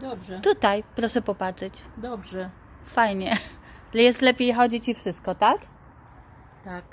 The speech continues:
Speaker 2: Jest lepiej? Fantastycznie. This is what Miss Ula is taking. And she's feeling much better. After five days of treatment of Biobond Synergy, she's feeling much better. And her hands and everything, it's super much better.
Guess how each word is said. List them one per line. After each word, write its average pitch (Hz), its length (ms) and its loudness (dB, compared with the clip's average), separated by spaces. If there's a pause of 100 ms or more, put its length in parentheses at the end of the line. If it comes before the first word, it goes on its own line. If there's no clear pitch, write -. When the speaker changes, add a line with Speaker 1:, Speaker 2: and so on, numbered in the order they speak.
(120)
Speaker 2:
Jest 214 300 -6
lepiej? 208 300 -6 (640)
Fantastycznie. - 800 -4
This 311 100 -16
is - 40 -12
what 226 260 0
Miss 233 300 -6
Ula 226 280 0
is 208 120 -10
taking. 240 400 -4 (880)
And 226 280 0
she's - 240 -10
feeling 254 280 0
much 220 240 0
better. 190 320 -2
After 240 340 0
five 226 360 2
days 233 280 -2
of 208 160 -2
treatment 302 600 0 (680)
of 269 260 -4
Biobond 226 600 -2
Synergy, 254 480 -8
she's 220 280 -14
feeling 214 280 -6
much 202 280 -6
better. 180 360 -8
And 190 160 -10
her 196 160 -6
hands 277 360 2
and 220 120 0
everything, 233 520 0
it's - 180 -8
super 202 440 -8
much 196 240 -10
better. 165 340 -8